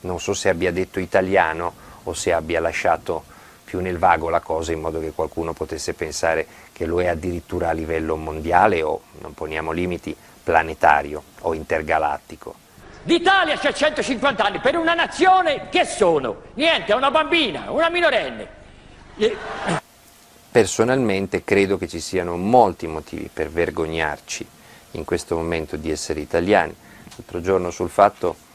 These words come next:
Speaker 1: abbiamo raccontato un caso veramente avvincente, e cioè, eh, un ministro, eh, della, mm, dello sport e della cultura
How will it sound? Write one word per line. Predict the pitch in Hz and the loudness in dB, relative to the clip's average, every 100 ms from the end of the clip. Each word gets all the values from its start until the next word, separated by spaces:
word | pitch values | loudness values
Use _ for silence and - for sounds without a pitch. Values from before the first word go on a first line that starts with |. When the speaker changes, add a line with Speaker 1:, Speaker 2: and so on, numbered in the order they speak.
| _ | _
Speaker 1:
abbiamo | 82 85 95 90 | -10 0 0 2
raccontato | 90 90 90 87 98 - 85 | 0 0 -4 4 4 4 -4
un | 80 | 2
caso | 90 90 87 82 - - _ - _ _ _ - _ - - - _ _ - - - | 4 4 2 -4 -6 -20 _ -20 _ _ _ -20 _ -20 -20 -20 _ _ -20 -8 -8
veramente | 85 82 90 92 95 | -2 -2 0 -2 0
avvincente, | 87 87 87 - 92 80 80 - 92 - - - - | 0 0 -6 2 2 2 -2 0 -2 -2 -20 -20 -14
e | - - | -10 -4
cioè, | - 104 101 - | 6 6 8 4
eh, | 98 92 92 90 87 87 87 85 - | 2 2 4 2 2 2 2 0 -4
un | 98 | -4
ministro, | 110 120 110 - - 87 87 85 _ - - _ _ - | 0 0 -2 -6 -2 2 4 2 _ -20 -20 _ _ -8
eh, | 85 80 78 71 71 - | -6 -4 -6 -6 -6 -6
della, | 87 92 90 90 90 87 85 85 82 | -2 2 2 4 4 6 4 2 -2
mm, | 85 85 82 82 80 78 73 - - - - - - - - - - - - - - | -4 -6 -6 -6 -6 -8 -10 -12 -20 -20 -20 -20 -20 -18 -18 -18 -20 -20 -20 -20 -4
dello | 107 101 104 | 2 4 4
sport | - 131 131 131 - 120 107 - | 4 10 12 10 4 2 2 0
e | 90 | -4
della | 92 95 95 | 0 2 0
cultura | - 92 - 95 87 87 | -2 -8 -6 -2 4 2